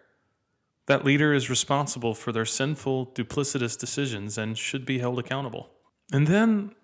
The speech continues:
there's the world of the internet, where hot takes regarding any leader's moral failings abound via tweets, YouTube videos, and all manner of online content. Commentary is offered and blame is cast on everyone and everything. Everything regarding the leader and their ministry is churned up,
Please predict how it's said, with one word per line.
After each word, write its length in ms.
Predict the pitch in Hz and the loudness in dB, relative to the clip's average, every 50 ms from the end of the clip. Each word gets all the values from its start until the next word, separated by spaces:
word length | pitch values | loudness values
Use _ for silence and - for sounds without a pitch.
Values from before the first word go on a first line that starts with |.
| _ _ _ _ _ | _ _ _ _ _
there's 460 | 143 143 147 151 143 135 - - - | 0 2 2 2 2 0 -2 -2 0
the 100 | - 135 | 0 0
world 400 | 123 127 127 131 131 131 127 127 | 2 4 4 4 4 4 2 2
of 80 | 127 120 | 0 0
the 140 | 127 127 | 0 0
internet, 500 | 151 165 127 101 95 92 98 - - _ - _ _ - _ _ _ _ _ _ _ _ | 2 2 2 2 2 -2 -4 -8 -12 _ -20 _ _ -20 _ _ _ _ _ _ _ _
where 120 | - 135 120 | 6 6 8
hot 240 | 135 160 165 - - | 8 6 6 6 6
takes 300 | 165 156 143 - - 139 | 4 6 6 6 2 4
regarding 340 | 120 127 127 120 123 123 | 6 6 6 6 6 4
any 140 | 127 156 170 | 4 2 2
leader's 340 | 135 110 107 104 104 98 101 | 2 0 2 2 0 0 0
moral 320 | 110 110 110 113 110 107 | -2 0 2 2 2 0
failings 500 | 104 - - 110 104 104 101 101 104 98 | 0 0 0 0 2 2 0 -2 -2 -4
abound 460 | 107 98 110 120 117 104 104 101 98 95 | -2 0 2 4 4 4 2 0 -2 -4
via 220 | 107 107 104 104 | -2 -2 -2 -2
tweets, 680 | 104 - - - 123 127 139 - - - - - - | -2 -2 -2 0 0 0 0 -2 -4 -4 -4 -4 -4
YouTube 340 | 120 110 - - - 113 101 | -4 -6 -4 -2 -4 -4 -2
videos, 440 | 107 110 107 104 104 104 107 104 107 | -2 -2 0 0 0 0 0 0 -2
and 100 | 107 104 | -2 0
all 160 | 107 127 135 | 0 0 0
manner 300 | 123 117 117 117 117 113 | 0 0 0 2 0 0
of 80 | 107 117 | 2 0
online 340 | 113 110 110 107 110 110 | 0 0 0 -2 -4 -4
content. 460 | 110 - 123 123 123 - 95 92 - - _ _ _ _ _ _ _ _ _ _ _ _ _ | -4 -4 -4 -4 -4 -4 -8 -12 -12 -16 _ _ _ _ _ _ _ _ _ _ _ _ _
Commentary 640 | - 143 151 160 170 170 156 - 165 160 156 151 143 | 4 6 6 6 6 4 2 4 4 4 6 6 4
is 140 | 135 110 | 4 4
offered 360 | 120 113 123 120 - 151 143 131 | 4 4 4 2 2 2 2 2
and 280 | 110 104 104 104 95 | 0 0 -2 -4 -2
blame 240 | - 113 113 120 120 | -2 -2 0 0 0
is 120 | 110 - | -2 -2
cast 400 | - - 120 117 117 117 - - | 0 2 4 4 4 2 0 0
on 80 | 123 107 | 0 0
everyone 460 | 110 113 120 117 110 110 110 110 110 | 2 2 2 2 2 2 0 0 0
and 80 | 110 110 | 0 -2
everything. 460 | 113 120 120 113 120 135 139 104 - - _ _ _ _ _ _ _ _ _ _ _ _ _ | -2 -2 -2 -2 -2 -4 -4 -6 -8 -12 _ _ _ _ _ _ _ _ _ _ _ _ _
Everything 560 | - 170 175 175 185 175 147 - 165 160 156 147 | 0 0 2 2 2 0 2 2 2 2 2 2
regarding 420 | 147 135 139 147 143 143 139 135 | 0 2 2 2 4 4 2 2
the 80 | 131 127 | 0 0
leader 240 | 131 151 151 120 | 0 0 0 0
and 100 | 107 104 | 0 0
their 80 | 104 104 | 0 -2
ministry 440 | 110 120 123 123 - - - 117 110 | -2 -2 -2 -2 -4 -4 -2 -2 -2
is 120 | 104 - | -2 -2
churned 360 | - - - 131 131 127 113 | -2 -2 -2 0 -2 0 0
up, 360 | 107 - - - - - _ | 0 0 0 -4 -10 -18 _